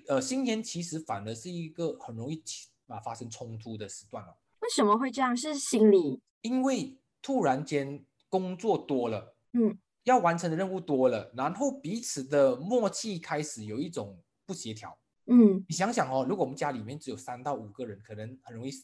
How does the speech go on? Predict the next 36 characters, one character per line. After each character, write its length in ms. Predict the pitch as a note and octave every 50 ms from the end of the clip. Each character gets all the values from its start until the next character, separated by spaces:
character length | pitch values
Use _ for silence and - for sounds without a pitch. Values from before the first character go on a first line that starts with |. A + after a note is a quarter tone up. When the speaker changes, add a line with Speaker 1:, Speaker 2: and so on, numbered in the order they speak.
| _ _ -
Speaker 1:
容 100 | A2+ A#2+
易 60 | C#3
解 160 | C#3+ - G2 -
决。 180 | - F2+ - _ _ _ _ _ _ _ _
Speaker 2:
嗯。 240 | B3 B3 A#3 G#3 G3+
Speaker 1:
可 80 | G#3+ - -
能 80 | D3+ D#3+
什 100 | - C#3
么 80 | D#3
事 140 | E3 G3 F#3
情 260 | D#3+ C#3+ B2+ B2+ B2+
你 100 | B2 A#2+
问 180 | A2+ C#3+ D#3+ D#3
一 40 | D3+
下， 260 | - E3+ D3+ B2+ G#2 A#2+
好， 260 | B2 B2 G#2+ G#2 - -
要 180 | D#3+ F3 E3+
还 180 | D3+ C#3 - B2+
是 80 | B2+ C#3+
不 120 | - D3
要， 100 | C#3+ B2
很 140 | A#2 A2 G#2+
快 120 | C3+ C3+
就 140 | C3 C#3 A2
OK。 240 | G#2+ - A2 G#2 - _ _ _ - - _
可 100 | - A3
是 140 | C#4+ D4 -
一 80 | C4+
下 160 | C4 D4 C#4
子 160 | C4 - C#3+ C3
多 240 | - F#3+ F3+ F#3+
了 120 | F#3 F#3 E3
整 160 | C#3+ C3+ A2+
十 140 | A2+ - C#3+
个 160 | - F3+ D#3
人， 220 | B2 A2+ A2 -